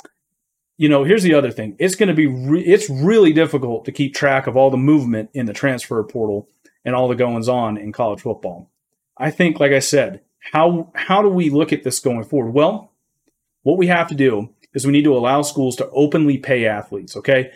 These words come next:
Sounds crazy. It sounds <laughs> It does sound crazy, but I'm gonna tell you right now, let 'em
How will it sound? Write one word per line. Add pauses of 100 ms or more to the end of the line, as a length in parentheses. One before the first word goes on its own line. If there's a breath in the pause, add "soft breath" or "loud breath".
(160 loud breath)
Sounds
crazy. (200 soft breath)
It
sounds (240)
<laughs>
It
does
sound
crazy,
but
I'm
gonna
tell
you
right
now, (240 soft breath)
let
'em